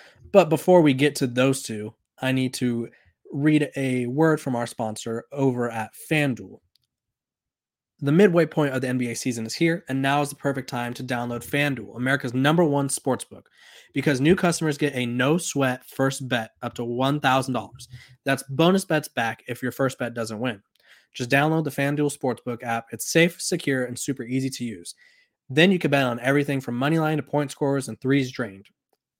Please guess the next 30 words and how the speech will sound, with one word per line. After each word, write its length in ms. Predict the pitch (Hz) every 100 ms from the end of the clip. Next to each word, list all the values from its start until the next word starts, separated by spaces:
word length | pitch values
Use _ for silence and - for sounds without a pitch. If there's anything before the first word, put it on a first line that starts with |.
| _ _
I 180 | 123 131
personally 500 | 135 147 - 165 170
am 120 | 165 147
eyeballing 580 | 143 143 143 143 143
that 240 | 131 120 127
Memphis 320 | 127 127 127
Grizzlies 340 | 135 127 123
money 200 | 123 143
line 200 | 143 143
against 260 | 127 120 -
the 60 | -
seventy-sixers. 760 | 113 110 - 156 - 156 143
Sorry 240 | 123 117
to 120 | 113 117
my 100 | 110
good 160 | 110
friend 200 | 117 117
Jared 280 | 113 123 117
from 120 | 117
Philly. 460 | - 160 165 160 160 _ _ _ _ _ _ _ _ _ _ -
The 60 | 135
Grizzlies 340 | 151 156 147
have 100 | 147
been 120 | 139
struggling 400 | 120 - 135 135
against 260 | 127 123 -
top-tier 680 | 127 117 - 120 117 107 _ 131
West 340 | 139 175 -
teams, 460 | 117 113 117 - - _ _ _
but 320 | 233 - -